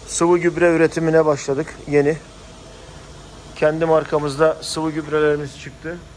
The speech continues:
Onlar deneme aşamasında. Önümüzdeki hafta içerisinde onları da satışa sunacağız inşallah. Bizden ürün satın alan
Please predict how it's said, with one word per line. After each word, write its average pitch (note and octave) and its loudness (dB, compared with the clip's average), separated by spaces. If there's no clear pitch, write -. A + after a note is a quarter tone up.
Onlar D3 -8
deneme D#3 2
aşamasında. D3 2
Önümüzdeki D3 0
hafta C#3 0
içerisinde C#3+ 2
onları D#3 4
da D#3 2
satışa D3+ -2
sunacağız D3 2
inşallah. C#3 -2
Bizden D3+ 4
ürün F3+ 2
satın E3+ 0
alan D#3+ 4